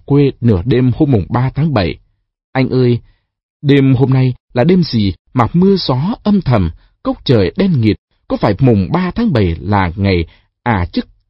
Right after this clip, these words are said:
chàng Ngâu một năm mới thấy một lần không anh nhỉ? Thảo nào, chiều hôm nay em tiếp được thư anh, nhưng thư không phải là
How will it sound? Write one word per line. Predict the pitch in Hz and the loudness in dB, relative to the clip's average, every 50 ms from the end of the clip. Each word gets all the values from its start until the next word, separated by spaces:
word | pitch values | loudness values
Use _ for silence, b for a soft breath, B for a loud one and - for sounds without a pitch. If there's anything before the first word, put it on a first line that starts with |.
| _ - | _ -2
chàng | 131 113 92 82 90 | -2 0 0 -2 -2
Ngâu | 120 151 160 160 156 - _ _ _ _ - | 0 0 0 0 -2 -4 _ _ _ _ 0
một | 123 123 - - | 0 0 0 0
năm | 196 202 202 196 185 | -2 0 2 2 2
mới | 196 226 | 0 0
thấy | - 185 202 262 269 | 0 0 0 0 0
một | 208 131 117 - - - | 0 0 0 -2 0 -2
lần | 120 107 90 82 | -2 0 -2 -2
không | - 175 185 196 202 - | -2 -4 -2 -2 -4 -4
anh | - 196 202 190 | -2 0 2 2
nhỉ? | 151 117 98 85 - - _ _ _ _ _ _ _ _ _ _ | 2 2 0 -2 -4 -10 _ _ _ _ _ _ _ _ _ _
Thảo | - 104 90 78 - | -4 -4 -4 -2 -2
nào, | 101 98 92 85 80 - - _ _ _ _ _ | -2 -2 -2 -2 -4 -8 -14 _ _ _ _ _
chiều | 127 131 110 - - | 0 2 2 2 0
hôm | 160 160 | 0 0
nay | 156 156 156 156 147 - _ _ _ _ | 2 2 0 0 -2 -6 _ _ _ _
em | - 170 165 156 | -2 -2 -2 0
tiếp | - 269 - | -2 -4 -4
được | - 113 - | -2 -4 -4
thư | - - 175 - | 0 -2 -2 0
anh, | 160 180 180 175 - - _ _ _ _ _ | 0 -2 -4 -4 -6 -10 _ _ _ _ _
nhưng | 135 143 143 139 139 131 | 0 2 2 2 2 0
thư | - 147 147 143 143 | 0 0 0 0 0
không | - - 190 | -2 -4 -4
phải | - - 104 | -2 -2 -2
là | 90 90 | -2 -4